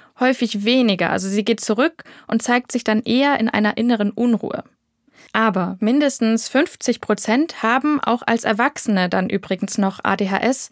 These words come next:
wenn sie als Kind damit diagnostiziert worden sind. In die A-D-H-S-Sprechstunde an der Charité, da kommen Menschen aller Altersgruppen.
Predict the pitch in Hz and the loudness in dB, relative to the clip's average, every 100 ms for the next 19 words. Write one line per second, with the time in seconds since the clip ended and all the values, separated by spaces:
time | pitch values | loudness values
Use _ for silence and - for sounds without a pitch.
0 | - - - 240 247 262 233 - 285 262 | -16 -20 -2 2 4 2 2 0 0 2
1 | 190 180 175 190 190 190 185 202 233 202 | 2 0 -2 -4 -2 -4 -2 -2 -2 0
2 | 180 185 196 - - - _ _ 240 240 | -2 -4 -6 -8 -10 -14 _ _ 2 2
3 | 233 226 233 247 240 233 294 - - 240 | 0 -2 0 2 2 0 -2 -6 -2 -2
4 | - 240 240 214 220 - 220 226 - 262 | 0 0 2 2 0 0 0 0 0 0
5 | 311 330 226 226 254 254 240 220 240 - | 0 -2 -4 -2 0 2 2 2 2 0
6 | 226 220 220 - 220 214 185 196 190 - | 0 0 -2 0 2 2 2 0 -4 -6
7 | - 233 | -4 -2